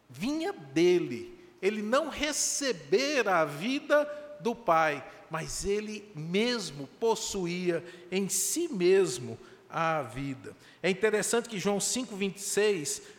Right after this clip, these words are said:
ah, o apóstolo João vai declarar isso novamente, porque como o Pai tem a vida em si mesmo. Para o judeu isso é fácil, é claro. Deus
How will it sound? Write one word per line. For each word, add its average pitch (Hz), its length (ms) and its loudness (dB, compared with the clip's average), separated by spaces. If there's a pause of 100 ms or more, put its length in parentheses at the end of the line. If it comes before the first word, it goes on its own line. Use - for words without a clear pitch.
(140)
ah, 151 140 2
o 160 200 0
apóstolo 202 500 0
João 196 240 0
vai 208 220 0
declarar 202 720 0
isso 220 300 -6
novamente, 190 500 -2
porque 202 320 0
como 269 320 0
o 233 60 -2
Pai 285 520 0
tem 277 160 2
a 262 120 4
vida 247 340 -2
em 277 80 -4
si - 220 -2
mesmo. 180 580 2 (920)
Para 165 300 2
o 160 140 -2
judeu 170 380 -2
isso - 180 -8
é 285 60 -6
fácil, 135 440 -6
é - 20 -16
claro. 139 380 -4 (440)
Deus 180 560 -2